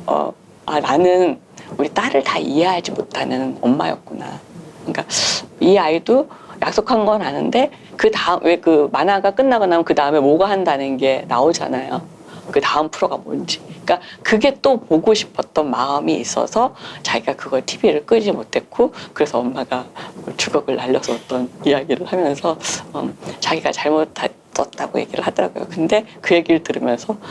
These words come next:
"아, 엄마도 너를 다 이해하지 못했던 엄마였다." 그래서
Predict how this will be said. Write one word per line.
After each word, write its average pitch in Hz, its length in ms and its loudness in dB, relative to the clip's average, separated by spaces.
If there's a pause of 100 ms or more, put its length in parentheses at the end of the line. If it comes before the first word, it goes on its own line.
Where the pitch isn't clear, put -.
"아, 151 220 -4
엄마도 151 420 0
너를 135 280 -2
다 135 120 -6
이해하지 147 480 -4
못했던 131 440 -6
엄마였다." 143 720 -8 (140)
그래서 147 220 -4